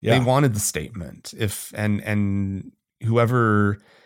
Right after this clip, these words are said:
Speaker 2: is offended, be damned, right?
Speaker 1: Yeah,
Speaker 2: Yeah.
Speaker 1: it's a little weird 'cause Cecilia herself was an atheist, though she had been
Speaker 2: Oh.
Speaker 1: apparently on a recent, uh, spiritual journey, whatever that means.
Speaker 2: Okay, I did not know that detail.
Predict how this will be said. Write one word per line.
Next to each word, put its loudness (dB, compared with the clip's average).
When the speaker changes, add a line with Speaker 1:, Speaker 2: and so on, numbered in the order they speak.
Speaker 2:
is 0
offended, 0
be -4
damned, -4
right? -6
Speaker 1:
Yeah, 0
Speaker 2:
Yeah. -6
Speaker 1:
it's -4
a 2
little 2
weird 4
'cause 0
Cecilia 0
herself -2
was -2
an -4
atheist, -8
though -6
she -8
had 2
been 0
Speaker 2:
Oh. -4
Speaker 1:
apparently -6
on -8
a -8
recent, -10
uh, -8
spiritual -8
journey, -8
whatever -10
that -8
means. -8
Speaker 2:
Okay, -4
I 0
did 0
not -2
know -2
that -8
detail. -16